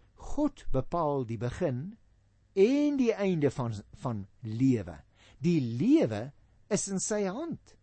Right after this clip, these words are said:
Deuteronomium tien veertien, een Samuel twee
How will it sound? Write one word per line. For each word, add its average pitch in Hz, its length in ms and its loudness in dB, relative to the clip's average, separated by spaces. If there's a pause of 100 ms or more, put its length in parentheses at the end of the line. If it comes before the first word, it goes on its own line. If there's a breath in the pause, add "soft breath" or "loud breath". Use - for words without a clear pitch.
(480)
Deuteronomium 147 640 -2
tien 147 300 -2
veertien, 135 560 -2 (420 soft breath)
een 180 260 2
Samuel 147 440 -4
twee 131 380 -6